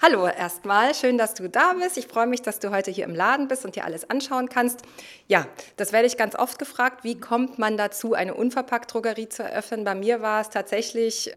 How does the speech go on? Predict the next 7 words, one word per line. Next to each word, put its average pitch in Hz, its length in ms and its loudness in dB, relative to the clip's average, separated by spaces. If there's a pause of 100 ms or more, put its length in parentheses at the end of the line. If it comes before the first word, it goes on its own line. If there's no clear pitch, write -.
die 196 80 -4
erste 185 320 0
Schwangerschaft 285 840 0
mit 226 140 -2
meiner 196 400 2
Tochter. 359 400 4 (640)
Und 226 640 2